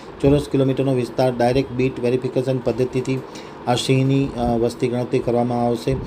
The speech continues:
ખાસ કરીને કેબિનેટ અને વનમંત્રી મુળુભાઈ બહેરા અને રાજ્યકક્ષાના મંત્રી, અ, મુકેશ પટેલના સીધા નેતૃત્વ હેઠળ સમગ્ર આ સિંહની ગણતરી કરવામાં આવશે. ખાસ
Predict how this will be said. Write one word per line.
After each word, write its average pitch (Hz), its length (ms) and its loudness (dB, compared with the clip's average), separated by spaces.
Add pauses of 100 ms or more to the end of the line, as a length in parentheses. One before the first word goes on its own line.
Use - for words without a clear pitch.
(320)
ખાસ 147 220 2
કરીને 156 220 4
કેબિનેટ 139 340 2 (140)
અને 131 120 0
વનમંત્રી 135 480 2
મુળુભાઈ 127 380 2
બહેરા 123 320 2
અને 131 120 0
રાજ્યકક્ષાના 123 680 -2
મંત્રી, 117 420 0 (500)
અ, 123 80 2
મુકેશ 131 400 4
પટેલના 135 460 2
સીધા 131 420 0
નેતૃત્વ 131 480 0
હેઠળ 127 260 2 (420)
સમગ્ર 135 300 4
આ 131 340 2
સિંહની 127 380 0
ગણતરી 123 360 0
કરવામાં 127 440 2
આવશે. 131 260 0
ખાસ 123 240 -4